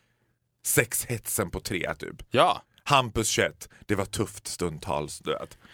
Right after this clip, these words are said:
Speaker 2: Men hur hade det, vad hade hänt om det hade varit en gaykalender? Alltså
Speaker 1: Can I just tell you the story I was about to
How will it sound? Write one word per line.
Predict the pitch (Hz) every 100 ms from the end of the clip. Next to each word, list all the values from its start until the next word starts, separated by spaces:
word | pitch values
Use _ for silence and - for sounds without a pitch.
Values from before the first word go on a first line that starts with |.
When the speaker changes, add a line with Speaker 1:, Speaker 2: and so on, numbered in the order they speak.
| - -
Speaker 2:
Men | 151 156 -
hur | 113 175 156
hade | 131 143 127
det, | 127 -
vad | 120 147 139
hade | 135
hänt | 113 135 113
om | 113
det | 113
hade | 110
varit | 104
en | 107
gaykalender? | 98 113 165 170 - - - - -
Alltså | - -
Speaker 1:
Can | 156 185
I | 175
just | 220 -
tell | - 156 123
you | 117
the | 98
story | - - 92 87
I | 87
was | 85 90
about | 80 82
to | 80